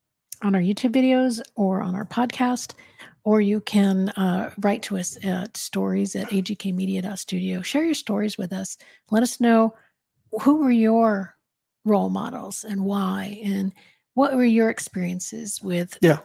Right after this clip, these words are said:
Speaker 1: uh, sportsmanlike conduct or non-sportsmanlike conduct, and, uh, what did you learn from those situations? 'Cause that's,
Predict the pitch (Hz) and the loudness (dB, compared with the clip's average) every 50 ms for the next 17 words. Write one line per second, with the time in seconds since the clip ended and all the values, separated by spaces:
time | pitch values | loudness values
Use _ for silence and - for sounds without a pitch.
0 | - 214 185 180 - - - - 269 - _ _ _ _ _ _ _ - - - | -4 -4 -4 -4 -4 -8 -10 -12 -14 -16 _ _ _ _ _ _ _ -14 -12 -12
1 | - - - 220 214 214 208 - - 208 196 185 185 180 175 175 180 185 _ _ | -10 -2 0 0 0 0 -2 -4 -4 -2 -2 -2 -2 -2 -2 -4 -6 -8 _ _
2 | _ _ - - 208 190 180 175 - - 196 202 - _ - - - - - 185 | _ _ -2 0 0 0 0 -2 -4 -6 -8 -10 -12 _ -20 -18 -10 -2 -2 0
3 | 175 175 170 180 - - _ _ _ _ - 208 185 185 190 190 208 247 247 226 | 0 0 -2 -4 -6 -10 _ _ _ _ 2 4 4 4 4 4 2 2 2 0
4 | 180 170 170 190 180 - - _ _ _ _ _ _ _ - - - - 165 - | 0 -2 -6 -6 -8 -8 -10 _ _ _ _ _ _ _ -16 -14 -10 -8 -10 -10
5 | - - 190 190 202 214 - - - - 196 202 208 - - - - _ _ - | -8 -8 -8 -8 -8 -10 -12 -14 -10 -8 -8 -8 -8 -10 -12 -12 -14 _ _ -20
6 | - - - - - - - 208 196 190 190 185 196 208 - - - 208 190 190 | -18 -16 -16 -16 -10 -2 0 2 2 4 2 0 -2 -4 -6 -4 -4 -4 -4 -4
7 | - 214 208 220 208 - 226 214 254 240 233 233 220 233 262 262 233 - 180 180 | -6 -4 -4 -4 -4 -4 -6 -4 -4 -2 -2 0 -2 -2 -2 -4 -4 -4 -4 -4
8 | 165 175 - - 190 - - - 170 165 165 - - 170 165 160 170 - - - | -4 -6 -8 -10 -10 -12 -14 -12 -10 -12 -10 -10 -12 -14 -14 -16 -14 -16 -14 -10
9 | - 190 - - 233 226 220 - - - | -10 -6 0 2 2 2 2 0 -8 -12